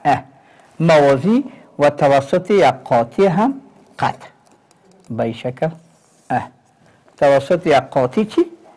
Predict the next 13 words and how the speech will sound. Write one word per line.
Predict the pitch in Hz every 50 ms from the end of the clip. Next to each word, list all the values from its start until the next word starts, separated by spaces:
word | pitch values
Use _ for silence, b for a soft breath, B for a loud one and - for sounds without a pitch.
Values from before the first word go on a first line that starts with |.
| _ -
قطع. | - - - - - B B B B B B B B B B B B B B -
زوایای | 202 165 147 196 226 240 240 247 262 285 302 302 311 302
متبادله | 269 247 233 226 - - 180 170 170 160 156 147 170 190 220 220
که | 220 -
ساختن، | 151 - - 143 135 - - 131 117 110
کدام | 113 - 165 208 226 226
زاویه | 220 240 240 240 254 247
بود؟ | 247 262 240 247 -
این | 233 208 196
زاویه | 196 233 247 247 269 269 285 359 370 - - _ _ _ -
و | 127 127
این | 127 117 110 104
زاویه. | 110 107 98 - -